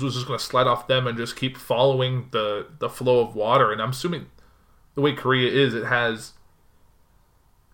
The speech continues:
so many levels that all these big roads, everything's built up that all these, like, sub-level houses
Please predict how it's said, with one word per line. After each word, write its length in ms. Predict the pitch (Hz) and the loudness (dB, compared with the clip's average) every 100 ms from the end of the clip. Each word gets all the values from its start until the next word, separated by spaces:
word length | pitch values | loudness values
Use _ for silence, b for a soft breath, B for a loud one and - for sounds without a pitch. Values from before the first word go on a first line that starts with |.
| _ | _
so 160 | - 165 | -2 2
many 180 | 151 120 | 2 2
levels 640 | 107 120 131 113 101 - | 2 4 4 2 -4 -6
that 180 | 113 - - _ - | -6 -6 -12 _ 2
all 160 | 135 | 4
these 200 | 143 135 | 6 2
big 400 | 127 139 123 - 143 | 2 2 2 -2 -4
roads, 340 | 123 123 127 | 2 4 4
everything's 300 | 135 139 127 | 2 0 0
built 300 | - 120 - | 0 0 2
up 240 | 135 135 127 | 2 2 2
that 120 | 101 | 0
all 140 | 117 | 0
these, 200 | 123 113 | 0 -2
like, 140 | 110 - | -6 -4
sub-level 520 | - 117 127 104 107 | 0 2 2 0 0
houses 580 | 107 107 - 104 110 | 0 0 -4 -10 -12